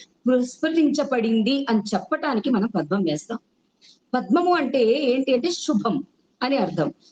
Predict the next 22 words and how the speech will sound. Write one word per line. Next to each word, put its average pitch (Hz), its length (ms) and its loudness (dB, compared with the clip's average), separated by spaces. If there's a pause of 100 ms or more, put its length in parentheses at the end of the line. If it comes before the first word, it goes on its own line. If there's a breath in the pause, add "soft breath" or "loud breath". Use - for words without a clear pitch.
శుభం 359 280 0
అంటే 339 220 0
ఏంటి? 320 400 2
సృష్టి. - 500 -2 (260)
సృష్టి 381 400 2
అంటే 339 180 2
ఏంటి? 330 400 0
పరమాత్ముడు. 190 460 0
పరమాత్ముడు 359 760 -2
ఎక్కడి 311 240 0
నుంచి 359 120 0
సృష్టించాడు 277 640 0
అంటే 269 160 0
నాభి 202 300 0
నుంచి. 151 320 -2 (200 soft breath)
నాభి 339 320 2
అంటే 311 200 2
ఏంటి 285 280 2
అంటే 294 140 0
బిందు. 247 420 -2 (400 soft breath)
అంటే 339 260 2
ఏంటి? 302 680 0